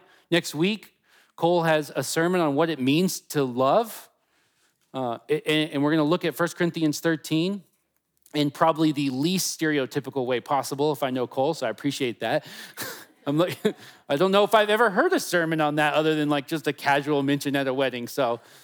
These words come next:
so I'm excited about what it means, what it means to love one another. But I like, Jesus goes on and he says, "This is why I command this. This is why I command this love for each other." He says, "By this,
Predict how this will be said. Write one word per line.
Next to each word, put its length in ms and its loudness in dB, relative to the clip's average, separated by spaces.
so 120 0
I'm 120 2
excited 400 4
about 240 2
what 160 4
it 80 2
means, 280 0
what 200 0
it 100 2
means 280 0
to 100 0
love 240 2
one 140 -2
another. 440 -4
But 100 4
I 40 6
like, 200 4
Jesus 320 -2
goes 240 2
on 340 2
and 100 -2
he 100 4
says, 480 -2
"This 220 0
is 100 -6
why 200 4
I 40 -2
command 500 -2
this. 340 -8
This 180 -8
is 100 -10
why 140 2
I 40 -2
command 400 -2
this 160 -6
love 320 -4
for 160 -2
each 200 -6
other." 160 -2
He 100 -8
says, 200 -10
"By 420 0
this, 600 -2